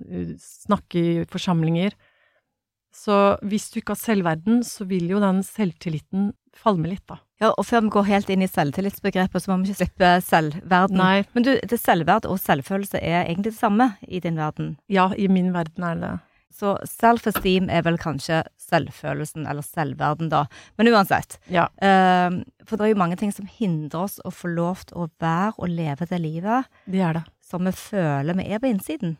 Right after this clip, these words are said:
Speaker 1: Mm.
Speaker 2: For det kommer så mange ytre krav og venner som styrer deg, eller mødre med en pekefing, eller lærere som skal, inspiratorer da på mange måter også, men så klarer du ikke helt å leve den drømmen og det du føler du bærer på på innsiden.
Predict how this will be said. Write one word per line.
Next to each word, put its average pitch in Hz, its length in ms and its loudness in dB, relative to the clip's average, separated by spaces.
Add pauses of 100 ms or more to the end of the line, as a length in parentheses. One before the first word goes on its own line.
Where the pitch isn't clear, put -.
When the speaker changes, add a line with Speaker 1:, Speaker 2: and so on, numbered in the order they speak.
(180)
Speaker 1:
Mm. 208 400 4
Speaker 2:
For 202 80 -10
det - 80 -10
kommer 220 180 -2
så 233 140 -2
mange 214 320 -2
ytre - 320 -8
krav 214 640 -4
og 165 240 -2 (240)
venner 196 420 0
som 202 140 -12
styrer 185 480 -2
deg, 190 240 -2
eller 170 240 0 (260)
mødre 214 460 4
med 220 140 6
en - 100 -6
pekefing, 190 640 0
eller 180 160 0
lærere 190 400 0
som 202 80 -2
skal, 190 460 0 (500)
inspiratorer 214 840 0
da 185 80 4
på 208 140 -2
mange 185 180 0
måter 196 320 -2
også, 262 300 0
men 226 100 -2
så 262 80 -12
klarer 196 240 -2
du - 60 -12
ikke 254 100 -6
helt 254 160 -10
å 240 60 -6
leve 196 420 -4
den 208 240 -4
drømmen 185 380 -2
og 180 80 -8
det 190 100 -2
du - 80 -20
føler 165 480 -4
du 196 80 -4
bærer 175 240 -4
på 190 140 -8
på 202 80 -2
innsiden. 190 460 -2